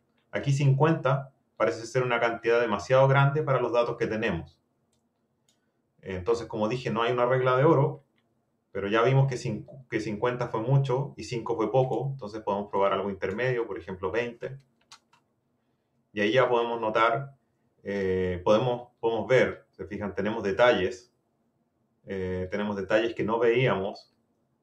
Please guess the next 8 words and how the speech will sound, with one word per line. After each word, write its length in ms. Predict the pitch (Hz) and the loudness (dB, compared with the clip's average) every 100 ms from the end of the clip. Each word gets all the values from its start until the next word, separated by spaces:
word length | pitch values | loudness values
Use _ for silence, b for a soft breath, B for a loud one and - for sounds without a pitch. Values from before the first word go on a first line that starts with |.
| _ | _
en 180 | 101 101 | -8 -6
el 160 | 95 92 | -4 0
caso 480 | 104 - 107 101 | 0 0 -2 0
de 340 | 101 101 101 98 | 0 -2 -2 -6
cinco 380 | - 107 92 101 | -6 -6 -4 -2
bines, 420 | 98 107 135 - _ _ _ _ _ _ _ | -2 -2 -4 -6 _ _ _ _ _ _ _
em, 840 | 101 98 92 90 90 87 87 85 87 - _ _ _ _ _ _ _ _ | -10 -6 -6 -6 -6 -6 -6 -8 -12 -18 _ _ _ _ _ _ _ _
eh, 420 | 104 95 87 85 | -10 -8 -6 -8